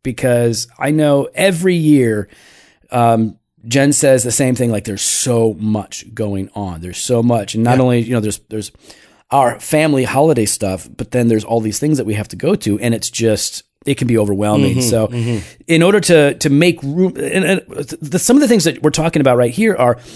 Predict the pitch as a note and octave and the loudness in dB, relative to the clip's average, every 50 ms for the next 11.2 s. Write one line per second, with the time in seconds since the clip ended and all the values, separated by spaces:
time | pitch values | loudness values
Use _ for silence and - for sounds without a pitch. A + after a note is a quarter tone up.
0 | - - - - G3+ - E3 D#3 D3 B2+ A#2+ D#3 E3 F3 F#3+ G#3 A3 F#3+ F3 - | -16 -6 -4 -4 0 2 2 2 2 2 2 2 4 4 4 2 2 0 -2 -4
1 | - C3 D3 D#3 D3+ C#3+ B2 A#2+ A2+ G#2+ G#2 G#2+ G2+ - - _ _ _ _ - | -4 -2 0 0 2 0 0 2 2 2 2 0 -2 -6 -12 _ _ _ _ -4
2 | C3+ C3 C3 C3 C3 C3 B2+ B2+ B2 - C3+ C3+ C3+ C3 - - - - C3+ C3+ | -2 0 2 2 2 2 2 2 0 0 0 0 0 0 -2 -4 -4 -4 -2 0
3 | C3+ C3 C#3 C#3 C3 - - _ _ _ _ - A2+ C#3 E3 E3+ D#3+ D3 - C#3+ | 0 0 0 0 -2 -4 -10 _ _ _ _ 0 4 6 6 6 6 6 4 2
4 | C3 - - C#3+ B2 A#2+ G2 - - - - G#2 A2+ A2+ - B2+ B2 A#2 B2 C#3 | 0 2 2 4 4 4 2 0 -4 -4 -2 -2 -2 -2 0 -2 -2 0 2 2
5 | D3+ D#3 D#3+ - - C#3 B2 A#2+ A#2 - - - A#2+ A2 A2 - - - - C#3+ | 2 2 2 0 0 0 0 0 -2 -6 -8 -6 -6 -4 -6 -6 -8 -4 -2 0
6 | D#3 D#3 - D3 - - - B2+ A2+ A2 A2 - - - - _ _ - - G3 | 0 0 -2 -4 -6 -6 -4 -2 -2 -2 -2 -4 -8 -14 -20 _ _ -4 0 2
7 | G#3+ A3+ F3+ E3+ C#3 C3 C#3+ A#2+ C#3+ C#3+ - - D3+ F3 D3+ B2 A2+ A2 G#2+ - | 2 4 4 2 2 2 0 0 0 -2 -2 -2 -2 0 2 2 2 0 0 -4
8 | A#2 A#2 A2+ A2+ A2 A2+ A2+ - A#2+ A2+ - - C3 - - A#2 G#2 - A2 G2 | -4 -2 0 0 0 0 -2 -2 -6 -6 -6 -4 -4 -4 -4 -4 -6 -6 -6 -6
9 | F#2+ F#2+ D#2+ C#2+ G#2+ A2 - - G#3+ - - F#3 E3 D3+ C#3+ C3 B2 A#2 - C3 | -6 -8 -8 -4 -2 0 2 2 2 2 2 2 2 2 2 0 -2 -2 -2 -2
10 | A#2+ - A#2+ A2 G#2+ G2 F#2 - - G#2 F2+ F2+ - F2+ F2+ F#2 F#2 - - - | -2 -2 -2 -4 -4 -6 -8 -10 -12 -12 -12 -12 -12 -14 -14 -14 -16 -16 -16 -18
11 | - - - | -18 -18 -20